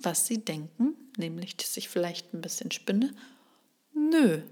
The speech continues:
Ich könnte mich jetzt total abmühen,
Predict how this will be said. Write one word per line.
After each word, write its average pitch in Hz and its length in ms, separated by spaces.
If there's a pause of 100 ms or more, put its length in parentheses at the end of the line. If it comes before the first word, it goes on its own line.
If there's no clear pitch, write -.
(1500)
Ich - 140
könnte 285 300
mich 226 220
jetzt 214 240
total 175 380
abmühen, 165 680